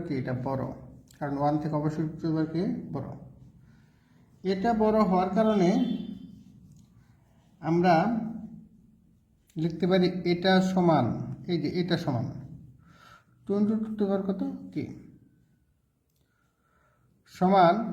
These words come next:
টু to the power কে প্লাস ওয়ান, এই যে এটা, এখানে আছে ওয়ান আর এখানে কত, কে, তাহলে দুইটা মিলে হয় কে প্লাস কত, ওয়ান। এইটাকে যদি উল্টায় দেই, অর্থাৎ নিচে যদি নিয়ে আসি, তাহলে হবে দেখো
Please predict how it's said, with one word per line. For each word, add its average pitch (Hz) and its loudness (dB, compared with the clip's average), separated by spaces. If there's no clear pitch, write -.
টু - -8
to 226 -6
the 220 2
power 135 4
কে 196 -4
প্লাস 143 0
ওয়ান, 120 -2
এই 156 -2
যে 143 -4
এটা, - -8
এখানে 160 0
আছে 165 -2
ওয়ান 165 2
আর 147 -2
এখানে 143 -8
কত, 143 -10
কে, 147 -6
তাহলে 135 -10
দুইটা 151 -2
মিলে 160 2
হয় 147 2
কে 165 -4
প্লাস 190 -4
কত, 165 -10
ওয়ান। 127 -6
এইটাকে 240 2
যদি 254 2
উল্টায় 254 4
দেই, 151 6
অর্থাৎ 143 -6
নিচে 190 2
যদি 196 -2
নিয়ে 151 8
আসি, - -4
তাহলে 185 2
হবে 185 0
দেখো 147 0